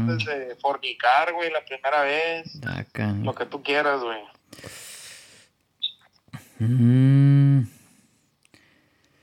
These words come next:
Speaker 2: Pues a ver, para mí yo creo que, mm, ¿qué hubiera sido, güey?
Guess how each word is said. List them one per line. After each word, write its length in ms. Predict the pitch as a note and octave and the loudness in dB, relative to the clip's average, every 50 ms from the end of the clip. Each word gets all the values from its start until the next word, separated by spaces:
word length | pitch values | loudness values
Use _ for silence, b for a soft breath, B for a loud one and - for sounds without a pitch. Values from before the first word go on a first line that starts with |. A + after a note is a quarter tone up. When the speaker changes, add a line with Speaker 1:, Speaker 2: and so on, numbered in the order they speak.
| b b b b b b b b b b b b b b _ _ | b b b b b b b b b b b b b b _ _
Speaker 2:
Pues 200 | - A#2+ G#2+ - | -6 -6 -4 0
a 100 | G#2+ G2+ | 0 2
ver, 320 | G#2 G#2+ A2+ A#2+ A#2+ A2+ G2 B B B B B B B B | 4 6 6 6 4 4 0 B B B B B B B B
para 280 | - A2 G#2 G2+ G2 | -4 -2 -2 0 0
mí 340 | G2 G#2 A#2+ C3+ D3+ D#3 D#3+ | 0 2 4 4 4 4 4
yo 140 | D#3 D3+ D3 | 4 2 2
creo 260 | C#3+ D3 D3 D3 D3 | 2 2 0 0 0
que, 600 | - C#3+ C#3+ C3+ C3 B2+ B2 A#2+ A2+ G#2+ G#2 G2 F2+ b b b b b b b b b b b b b b b b b b b _ _ _ _ _ _ _ _ _ _ _ _ _ _ _ _ _ _ _ _ _ _ _ _ _ _ _ _ _ _ _ _ _ _ _ _ _ _ _ _ _ _ _ _ - | 2 2 4 4 6 6 4 4 4 2 0 -2 -6 b b b b b b b b b b b b b b b b b b b _ _ _ _ _ _ _ _ _ _ _ _ _ _ _ _ _ _ _ _ _ _ _ _ _ _ _ _ _ _ _ _ _ _ _ _ _ _ _ _ _ _ _ _ -18
mm, 380 | - A#2+ A2 G2 G2 G2 G2+ G#2+ | -16 -12 -12 -10 -10 -10 -12 -12
¿qué 100 | - - | -10 -6
hubiera 240 | B2 A#2 A#2 A#2 A#2 | -4 -2 -2 -2 -2
sido, 460 | A2+ - - A2 A2 A2 A2+ A2 G#2+ | -4 -6 -6 -6 -4 -4 -4 -4 -6
güey? 120 | - - | -8 -10